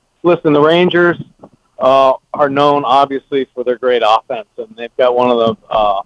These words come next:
stronger offenses in the postseason, and they're tough. You know, one through nine, they got Young back as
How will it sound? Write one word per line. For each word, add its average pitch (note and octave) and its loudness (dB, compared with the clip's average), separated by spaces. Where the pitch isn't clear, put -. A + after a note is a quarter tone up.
stronger C#3+ 0
offenses B2+ -4
in - -18
the - -12
postseason, B2 -4
and A#2+ 2
they're D#3 0
tough. F#3 0
You B2 -4
know, C3 2
one C#3 0
through C#3 -6
nine, C#3 2
they A#2+ -2
got G#2+ -2
Young C#3 0
back C3+ 0
as G#2+ -6